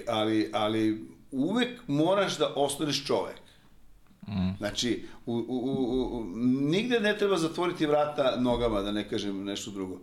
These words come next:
Speaker 2: Da.
Speaker 1: Ovaj, e, znači, kad sretnem nekoga na ulici i kad, i, i kad mogu punog srca da ga pozdravim, e, nema većeg bogatstva od toga. A Zemun je, e, naša, da kažem, e, naša,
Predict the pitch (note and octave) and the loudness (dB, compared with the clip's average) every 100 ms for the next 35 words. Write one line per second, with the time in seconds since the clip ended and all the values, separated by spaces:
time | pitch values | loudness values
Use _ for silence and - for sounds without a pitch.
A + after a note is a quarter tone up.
0 | - A2 G2+ F#2+ G#2+ G#2 G#2+ G#2 G2+ - | 0 2 2 2 0 0 0 0 -2 -4
1 | G#2+ G#2 G#2 - - - A2+ - A2+ G#2+ | -2 0 -2 -6 -12 -6 -4 -2 0 0
2 | F#2+ - - - A2+ C#3+ G3 G#3 F#3+ G#3 | -2 -10 -14 -2 0 2 2 2 2 0
3 | G#3 G3 F#3+ F#3+ D#3+ D3 B2+ B2 A#2+ B2 | 2 0 2 2 2 2 0 0 0 0
4 | C3 A#2 C3 C3+ B2+ B2+ - C3 D#3+ F#3+ | -2 0 0 0 2 0 0 0 2 0
5 | F3+ G3 F#3 - F3 F3 D3+ C#3 - B2 | 2 2 2 0 0 2 2 4 2 2
6 | C#3 C#3 F3+ D3+ - - - - - B2 | 0 0 0 -2 -6 -18 -18 -16 -10 -2
7 | B2+ C3 C3+ C#3+ D3+ D#3 - D3+ D#3 D#3 | 2 4 4 4 4 2 0 0 2 4
8 | D#3+ D#3 - G2+ - A2 G2 F2+ - - | 2 2 -4 -6 -2 -2 -2 -4 -6 -10
9 | - - G#2 G#2 A#2 G#2+ B2 C#3 D#3 D3+ | -18 -4 2 2 2 0 2 4 4 4
10 | C#3+ C#3 - - - - A#2+ A#2+ A2+ F#2+ | 4 2 -2 -8 -18 -2 2 4 2 -2
11 | A2+ B2+ C3+ C3 C3+ A#2+ A#2+ A#2+ C3 B2 | 0 2 2 2 0 0 0 0 0 0
12 | C3 B2 A#2 A2+ A2+ A2 A2 G2+ A2 A2+ | 0 2 4 4 2 2 0 0 -4 -4
13 | - A#2+ A#2 B2+ B2+ - B2+ G#2 | -6 -6 -2 0 0 2 2 2